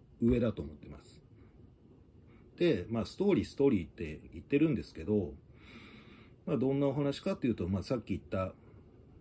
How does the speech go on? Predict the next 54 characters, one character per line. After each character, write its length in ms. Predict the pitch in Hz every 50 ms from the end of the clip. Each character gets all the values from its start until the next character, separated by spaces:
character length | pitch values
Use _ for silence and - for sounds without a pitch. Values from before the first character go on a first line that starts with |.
| - -
ま 260 | 165 160 151 120 92 - -
あ、 40 |
犯 180 | - - 127 120
罪 160 | 117 123 110
者 120 | - 101 87
を 60 | 85
捕 240 | - - - 113 104
ま 140 | 113 110
え 80 | 107 101
て 120 | - 110
き 140 | 104 - -
て、 420 | - - 214 220 202 139 - - - - - - - - - - - - - - - -
で、 680 | - - 127 127 127 123 120 117 110 110 107 95 92 85
犯 140 | 78 - 123
罪 140 | 117 117 104
者 360 | - 95 85 82 73 - - - - - - - - - - - - - - -
解 180 | - - 101
体 240 | - - 98 95 92
し 140 | - - -
て、 320 | - 214 202 143 95 - - - - - - - - - - - -
そ 120 | - 110 101
の 100 | 104 98
臓 240 | 87 117 117 101
器 200 | - - - 92
を 260 | 135 160 175 - - - - - - -
流 300 | 90 95 104 107 110 101
し 160 | - - -
て、 280 | 175 175 151 - - - - - - - - - - - - - - - - - - - - - -
ま 280 | - 113 104 92 78 - - - - - - - - - - - - - - - - - - - - -
あ、 40 | 92
な 100 | 82 80
ん 60 | 82
だ 80 | 101 117
ろ 80 | 82
う、 20 | 73
人 220 | - - 98 92
助 300 | 98 131 - - - 107
け 40 | -
っ 20 |
て 80 | - 82
言 60 | 78
っ 20 |
て 120 | - - 123
い 20 |
い 20 | 120
の 60 | 113
か 80 | 107 80
分 60 | 76
か 120 | - 120 113
ん 40 | 107
な 80 | 92
い 60 | 85
け 120 | - - 143
ど、 260 | 165 165 123 - -